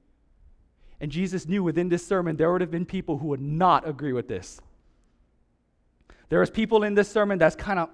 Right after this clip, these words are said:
"Mm, I don't think that's me." Right? Not all, but some. Like, I love that you mentioned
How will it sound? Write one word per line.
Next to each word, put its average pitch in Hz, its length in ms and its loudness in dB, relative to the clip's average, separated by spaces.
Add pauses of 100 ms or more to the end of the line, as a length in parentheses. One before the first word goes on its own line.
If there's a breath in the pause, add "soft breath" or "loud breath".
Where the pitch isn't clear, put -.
"Mm, 269 1120 -2
I 214 160 8
don't 180 160 2
think 160 140 -2
that's 139 200 -2
me." 147 320 -6 (540)
Right? 180 140 0
Not 262 180 8
all, 220 240 8
but 170 200 -6
some. 120 320 0 (1000)
Like, 185 120 -2
I 185 60 4
love 262 340 4
that 240 180 4
you 226 80 -2
mentioned 214 540 -4